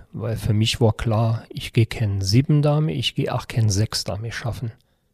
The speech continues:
Hatte ich einfach keinen Bock mehr drauf. Das hat sich danach noch bestätigt, als ich einem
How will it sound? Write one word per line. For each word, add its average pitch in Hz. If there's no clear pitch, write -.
Hatte 113
ich 110
einfach 113
keinen 104
Bock 107
mehr 90
drauf. -
Das -
hat -
sich -
danach 120
noch 120
bestätigt, -
als 113
ich 107
einem 101